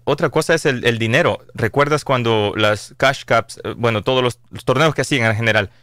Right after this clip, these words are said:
tiraban tanto dinero? Es el único juego en, en, en la historia que ha tirado tanto dinero, eh,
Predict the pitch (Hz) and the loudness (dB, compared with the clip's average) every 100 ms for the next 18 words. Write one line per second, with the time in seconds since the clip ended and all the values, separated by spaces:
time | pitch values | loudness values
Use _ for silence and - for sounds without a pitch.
0 | _ _ _ - 110 143 127 113 151 175 | _ _ _ -2 0 2 0 -2 -4 -2
1 | 156 117 139 131 139 170 170 214 208 139 | 0 2 2 2 0 0 0 -2 -2 -6
2 | - 147 135 123 110 - 113 110 - 113 | 0 0 2 0 0 -4 -4 -4 -2 0
3 | 104 104 - 139 180 - - _ _ 110 | 0 -2 -2 0 0 -4 -8 _ _ -2
4 | 110 113 113 104 113 107 104 101 107 98 | 0 2 2 2 -2 0 0 2 2 0
5 | - 107 98 98 101 | -2 -4 -2 -2 -6